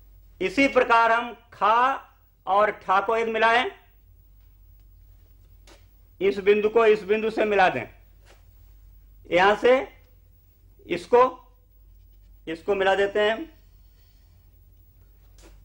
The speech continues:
और इसको मिलाने के बाद ये मिला दिया और इस भुजा को इस भुजा से मिला देते हैं, का बिंदु को एक घा से मिला देते हैं,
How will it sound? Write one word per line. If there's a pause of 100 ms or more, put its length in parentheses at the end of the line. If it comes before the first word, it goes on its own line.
(200)
और (760)
इसको
मिलाने
के
बाद (720)
ये
मिला
दिया (500)
और
इस
भुजा
को
इस
भुजा
से
मिला
देते
हैं, (300)
का
बिंदु
को (1160)
एक
घा
से
मिला
देते
हैं,